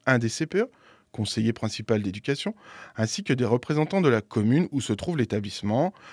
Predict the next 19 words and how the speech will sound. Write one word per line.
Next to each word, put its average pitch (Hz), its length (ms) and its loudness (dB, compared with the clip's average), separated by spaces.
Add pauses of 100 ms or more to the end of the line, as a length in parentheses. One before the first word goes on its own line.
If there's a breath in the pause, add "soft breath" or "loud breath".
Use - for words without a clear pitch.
(200 loud breath)
un 160 120 2
représentant 202 560 2
de 208 60 4
la 147 80 4
collectivité 120 880 -2 (360 loud breath)
territoriale 135 540 2
de 131 60 4
rattachement, 120 600 0 (180)
le 127 60 2
conseil 139 340 2
départemental 123 720 2
pour 107 140 -4
les 101 100 0
collèges, 113 440 0
la 117 120 2
région 123 260 2
pour 156 120 -4
les 139 100 2
lycées. 117 300 -8